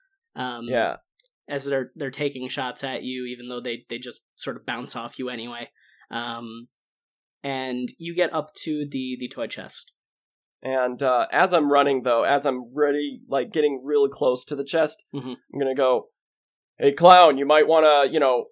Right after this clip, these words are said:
Speaker 2: pay attention and enjoy the show instead of, you know, spacing out or something."
Speaker 1: Uh, with that, uh, your ethereal, ethi-, the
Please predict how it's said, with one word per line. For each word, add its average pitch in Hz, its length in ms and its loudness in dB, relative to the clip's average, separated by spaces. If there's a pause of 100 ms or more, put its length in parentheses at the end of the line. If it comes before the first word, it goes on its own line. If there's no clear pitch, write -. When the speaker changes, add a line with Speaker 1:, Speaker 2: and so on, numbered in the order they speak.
Speaker 2:
pay 175 200 4
attention 165 480 2
and 135 100 4
enjoy 143 320 2
the 131 100 0
show 139 360 4
instead 127 320 -2
of, 123 220 4
you 131 80 -2
know, 120 120 0
spacing 143 540 -2
out 135 240 2
or 113 60 -2
something." 110 420 -6 (760)
Speaker 1:
Uh, 123 360 -10 (180)
with 185 320 -4
that, 175 340 -2 (540)
uh, 131 400 -4 (220)
your 165 200 0
ethereal, 165 760 0
ethi-, 143 300 -4
the 123 300 -8